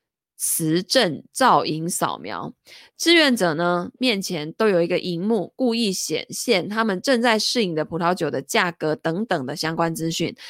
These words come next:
但实际上他们吸的每一口葡萄酒都是一样的。那布鲁姆教授就说，当志愿者相信他们试喝的是昂贵或者是稀有的葡萄酒的时候，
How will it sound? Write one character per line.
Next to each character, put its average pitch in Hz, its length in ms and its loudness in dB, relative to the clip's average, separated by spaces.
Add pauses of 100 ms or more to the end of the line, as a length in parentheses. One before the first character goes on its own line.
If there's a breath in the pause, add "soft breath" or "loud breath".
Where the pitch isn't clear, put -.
(140 loud breath)
但 349 180 4
实 196 300 2
际 233 160 6
上 220 220 4
他 226 100 4
们 220 140 6
吸 202 240 0
的 196 100 4
每 151 200 -2
一 180 120 2
口 160 160 -4
葡 170 120 -4
萄 165 140 4
酒 147 240 0
都 180 180 4
是 - 340 -4
一 160 260 -4
样 165 360 0
的。 - 200 -2 (500 loud breath)
那 277 140 4
布 277 160 4
鲁 254 140 8
姆 196 120 4
教 202 200 4
授 208 120 4
就 190 140 4
说， 185 220 2
当 247 260 0
志 254 180 0
愿 226 180 4
者 147 140 2
相 202 420 0
信 202 380 -2 (260 soft breath)
他 269 120 2
们 226 160 4
试 226 320 2
喝 214 220 2
的 185 120 2
是 175 140 -2
昂 170 380 -4
贵 226 280 2
或 226 140 2
者 190 120 0
是 214 140 0
稀 220 200 -2
有 180 140 4
的 139 100 -2
葡 165 180 -4
萄 170 160 2
酒 156 140 -4
的 123 80 -4
时 151 160 -6
候， 156 180 2